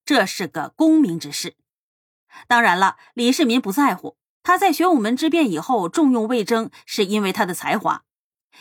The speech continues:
也显然是要向天下昭示，我用人不疑，不念旧恶。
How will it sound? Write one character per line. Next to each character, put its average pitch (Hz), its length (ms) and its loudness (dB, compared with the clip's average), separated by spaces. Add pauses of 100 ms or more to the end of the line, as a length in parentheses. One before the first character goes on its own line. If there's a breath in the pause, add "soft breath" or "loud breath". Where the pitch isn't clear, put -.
也 254 140 2
显 196 280 0
然 185 240 0
是 - 100 -4
要 240 160 2
向 202 160 -4
天 240 240 -4
下 233 160 -2
昭 165 220 -4
示， - 260 -10 (220 loud breath)
我 196 300 0
用 302 300 2
人 180 220 -4
不 311 140 -4
疑， 165 340 -10 (140)
不 170 160 -8
念 196 180 -2
旧 254 200 0
恶。 - 260 -10